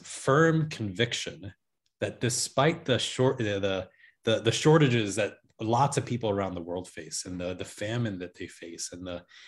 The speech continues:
uncertainty about bread the next day, it's this way to shape the world and say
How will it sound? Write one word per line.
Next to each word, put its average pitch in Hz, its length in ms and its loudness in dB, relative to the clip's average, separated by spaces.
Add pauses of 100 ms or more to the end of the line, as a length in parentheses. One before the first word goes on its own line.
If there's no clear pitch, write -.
(160)
uncertainty 120 640 2
about 92 300 -4
bread 101 340 -2
the 98 40 -4
next 92 320 -6
day, 85 460 -6 (680)
it's 123 240 0
this 151 300 4
way 135 320 6
to 151 120 6
shape 139 360 0
the 120 80 0
world 120 240 4
and 104 120 -4
say 101 520 -4